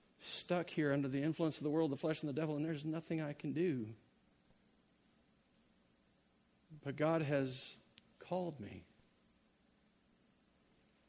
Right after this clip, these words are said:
Some of us struggle remembering that moment because we were raised in churches and, and, and maybe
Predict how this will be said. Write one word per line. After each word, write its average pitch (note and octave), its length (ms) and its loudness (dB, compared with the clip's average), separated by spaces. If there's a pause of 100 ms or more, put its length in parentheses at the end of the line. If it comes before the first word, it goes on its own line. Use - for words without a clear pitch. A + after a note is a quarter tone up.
(1200)
Some F3+ 220 6
of F3+ 100 10
us D3+ 120 6
struggle D#3+ 280 4
remembering C#3 500 6
that C3 140 0
moment A#2+ 480 -2 (2500)
because B2+ 280 4
we C3+ 100 8
were C3 60 6
raised C#3 300 6
in B2+ 100 4
churches C#3 400 2
and, A#2+ 240 2
and, B2+ 180 2
and B2+ 160 4
maybe C3 480 6